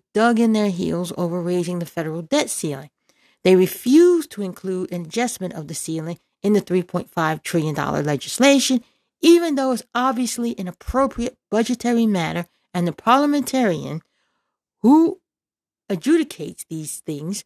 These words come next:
has already ruled that it can properly be part of the bill.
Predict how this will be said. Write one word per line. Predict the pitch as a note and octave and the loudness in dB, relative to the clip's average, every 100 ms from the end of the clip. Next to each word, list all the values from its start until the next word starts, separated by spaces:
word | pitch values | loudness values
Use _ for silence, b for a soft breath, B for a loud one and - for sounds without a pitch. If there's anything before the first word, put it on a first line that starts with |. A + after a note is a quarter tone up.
| _ _ _ | _ _ _
has | G#3 G3+ - - | -2 -2 -4 2
already | C4+ D4+ C4+ C4 C4 - | 4 4 2 -2 -4 -8
ruled | E3 G3+ G#3 G#3 F#3+ | -8 -4 -2 -4 -6
that | F3+ F3 | -10 -10
it | - | -12
can | E3 | -14
properly | - - B3 B3 - A3+ A3 | -16 -6 -2 -2 -4 -6 -6
be | - G3 G3 | -6 -6 -6
part | - F3+ E3+ | -6 -4 -2
of | E3+ | -4
the | E3 | -8
bill. | D#3+ D#3 C#3+ | -6 -6 -6